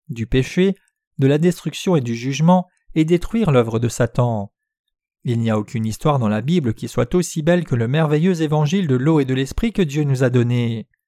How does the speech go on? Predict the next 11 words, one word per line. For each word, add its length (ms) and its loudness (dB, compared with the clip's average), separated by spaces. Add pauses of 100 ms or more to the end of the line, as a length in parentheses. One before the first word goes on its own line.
(720)
Cependant, 640 0 (460)
les 140 -2
Juifs 280 -6
pensaient 340 0
que 120 -2
Moïse 360 2
était 220 -2
plus 160 -4
grand 160 2
que 120 0
Jésus. 520 -2